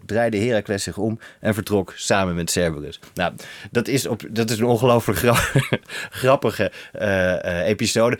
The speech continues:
die ook in de, bij de Griekse, eh, mythologie al zo grappig is, eh, ges-, opgeschreven. Je ziet hem ook wel vaker op vazen afgebeeld, eh, die, die bange koning in een hele grote pot <laughs> verstopt, met Heracles,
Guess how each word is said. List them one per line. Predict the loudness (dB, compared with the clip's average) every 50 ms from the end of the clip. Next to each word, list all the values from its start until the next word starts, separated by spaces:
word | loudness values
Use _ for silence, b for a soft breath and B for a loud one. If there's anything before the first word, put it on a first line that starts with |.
| B B -2
die | 0 2 4
ook | 4 4 4 2
in | -2 -2
de, | -2 0
bij | 0 0 0
de | -2 -4
Griekse, | -4 -4 -4 -4 -4 -4 -4 -4 -4 -4 -6 -8
eh, | -10 -8 -6 -6 -6
mythologie | -6 -6 -6 -4 -4 -4 -4 -4 -4 -2 -2
al | -2 -2
zo | -2 -4 -4
grappig | -2 -4 -4 -4 -6 -8 -10
is, | -10 -10 -8 -8
eh, | -8 -6 -6 -6 -6 -6 -6 -6 -6 -6 -8
ges-, | -8 -8 -6 -6 -6 -4
opgeschreven. | -2 -4 -4 -2 -4 -2 0 2 2 2 0 B B B B
Je | 0 2
ziet | 2 2 2
hem | 4 4
ook | 4 4
wel | 4 4 4
vaker | 4 2 2 2 0 -2
op | -4 -4
vazen | -2 0 0 2 2 2 0 0 -2 -4
afgebeeld, | -4 -4 -6 -6 -6 -4 -4 -4 -4 -6 -8
eh, | -8 -6 -6 -6 -6
die, | -4 -4 -4 -4 -6 -6 -6
die | -4 -2
bange | 2 2 2 4 2 0
koning | 0 0 0 2 2 0 -2 -4 -2
in | -2 -2 0
een | 0 0
hele | 0 0 0 0 0
grote | -2 -2 -2 -2 -2 -2 -6 -6 _
pot | 0 0 0 0 -2 -4 -4 -4
<laughs> | -4 -8 -8 -8
verstopt, | -8 -8 -4 -4 -4 -4 -4 -8 B B B B
met | -4 -2 2
Heracles, | 4 4 4 4 2 0 -2 -2 -2 -4 -4